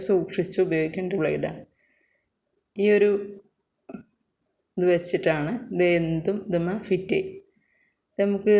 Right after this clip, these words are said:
നാരങ്ങയും ഒക്കെ നീരൊക്കെ പിഴിഞ്ഞെടുക്കാനുള്ള ഇതാണ്. പിന്നെ ഇതിലത്തെ ജ്യൂസിൻ്റെ ജാറാണത്.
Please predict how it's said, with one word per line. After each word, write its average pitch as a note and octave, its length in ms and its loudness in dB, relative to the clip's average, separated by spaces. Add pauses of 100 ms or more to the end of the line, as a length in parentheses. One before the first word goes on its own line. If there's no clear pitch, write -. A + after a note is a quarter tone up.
(100)
നാരങ്ങയും F3 640 0 (220)
ഒക്കെ F3+ 140 0 (100)
നീരൊക്കെ F3+ 440 2
പിഴിഞ്ഞെടുക്കാനുള്ള E3 800 0 (1300)
ഇതാണ്. E3+ 280 -4 (720)
പിന്നെ G3+ 220 -2
ഇതിലത്തെ G#3 320 2 (1600)
ജ്യൂസിൻ്റെ F#3 580 4
ജാറാണത്. D3 560 0